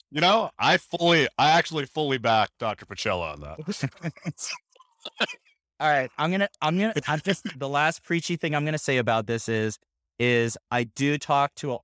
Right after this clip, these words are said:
Speaker 2: all of my aesthetic body contouring patients, especially if I feel, I ask them, "Listen, do you think you could do better with your lifestyle, with what you're doing in terms of what's going on? And if you feel like you can, you should do it before you get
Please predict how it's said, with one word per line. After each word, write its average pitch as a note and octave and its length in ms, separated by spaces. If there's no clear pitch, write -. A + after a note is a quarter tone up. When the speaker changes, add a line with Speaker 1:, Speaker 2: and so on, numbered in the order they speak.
Speaker 2:
all C3+ 240
of C#3 80
my C3+ 160
aesthetic B2 360
body A#2+ 240
contouring C#3+ 540
patients, A2+ 340
especially B2+ 580
if B2+ 120
I B2+ 80
feel, F3 320
I B2+ 80
ask F3+ 380
them, G2+ 240
"Listen, C3 240
do A2 120
you C#3+ 120
think E3+ 220
you D#3 80
could D3+ 160
do C#3+ 160
better C3 320
with A2+ 240
your C3+ 100
lifestyle, G#2+ 720
with A2 160
what G#2+ 240
you're C#3 80
doing C3+ 480
in A#2 140
terms A#2+ 320
of A#2 80
what's A#2+ 160
going B2 280
on? A#2+ 440
And B2 380
if - 180
you D3+ 80
feel D#3 280
like D3 240
you D3+ 80
can, C#3 640
you B2 120
should D#3 540
do D3+ 240
it A#2 260
before A#2 440
you A#2+ 160
get G2+ 340